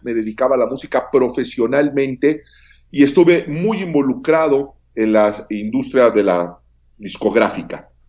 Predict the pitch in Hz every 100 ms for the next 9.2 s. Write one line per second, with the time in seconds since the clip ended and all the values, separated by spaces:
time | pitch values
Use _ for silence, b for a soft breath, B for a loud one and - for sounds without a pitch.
0 | _ _ 101 104 107 151 147 147 127 117
1 | 90 87 - - 92 95 101 101 98 95
2 | 90 95 95 92 95 95 92 98 139 135
3 | - 117 110 - B B - 92 101 101
4 | 101 95 92 92 - 139 131 123 120 -
5 | _ _ - 95 95 98 98 92 82 82
6 | - _ _ - 107 101 90 143 139 120
7 | 107 101 98 104 98 92 - 90 98 98
8 | 90 90 - - 98 92 98 127 131 127
9 | 127